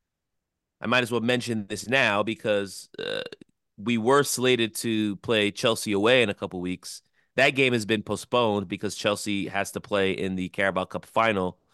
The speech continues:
that same weekend against Liverpool. So we don't know when that game's gonna be <laughs> rescheduled, and, and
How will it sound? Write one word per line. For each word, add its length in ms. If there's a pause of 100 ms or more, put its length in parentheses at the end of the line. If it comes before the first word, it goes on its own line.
(240)
that 200
same 220
weekend 500
against 380
Liverpool. 500
So 460 (1800)
we 140
don't 200
know 140
when 260
that 120
game's 240
gonna 140
be 120
<laughs> 0
rescheduled, 680
and, 120
and 440